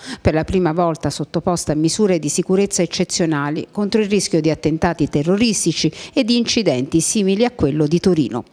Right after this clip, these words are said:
Vediamo le prescrizioni dettate dalla Prefettura e dal Comune per atleti e pubblico in occasione della parata inaugurale. Il cellulare è ammesso, ma niente aste per i selfie,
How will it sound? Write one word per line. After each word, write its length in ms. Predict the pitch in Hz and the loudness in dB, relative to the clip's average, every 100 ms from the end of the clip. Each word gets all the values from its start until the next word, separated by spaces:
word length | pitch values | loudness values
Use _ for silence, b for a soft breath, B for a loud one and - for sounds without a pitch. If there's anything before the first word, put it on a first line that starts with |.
| B B B - | B B B -8
Vediamo 340 | 277 226 185 | -2 0 2
le 100 | 170 | 2
prescrizioni 640 | 170 196 - 240 - 170 | 0 0 0 -2 0 0
dettate 460 | 165 202 - 220 185 | 2 0 -2 0 0
dalla 220 | 165 160 | 0 -2
Prefettura 640 | 160 214 254 247 - 311 247 | -2 -2 -2 -2 2 2 2
e 60 | |
dal 200 | 185 190 | 0 -2
Comune 480 | 185 202 160 151 165 | -2 0 2 2 0
per 140 | 214 | 0
atleti 380 | 233 - 254 254 | -2 -2 -2 0
e 60 | 208 | -2
pubblico 580 | - 156 147 180 240 240 B - | -2 -4 -2 -2 0 -2 B 0
in 160 | 269 | 2
occasione 480 | 277 277 269 180 170 | 4 2 0 2 2
della 200 | 170 185 | 2 0
parata 400 | 208 214 139 165 | 0 -2 -4 -2
inaugurale. 760 | 170 185 185 185 165 120 123 - _ _ - | 0 0 0 0 0 -2 -6 -8 _ _ -2
Il 60 | |
cellulare 520 | 226 294 277 294 277 190 | 0 2 4 4 4 2
è 20 | |
ammesso, 520 | 165 156 143 - 160 B B - | 0 0 -2 -2 -4 B B -2
ma 100 | 180 | 0
niente 440 | 214 262 269 277 | 4 2 2 2
aste 360 | 208 208 - 233 | 0 -2 -2 0
per 160 | 214 | 2
i 40 | 208 | 0
selfie, 540 | - 113 - - 147 | 0 -2 -2 -2 -2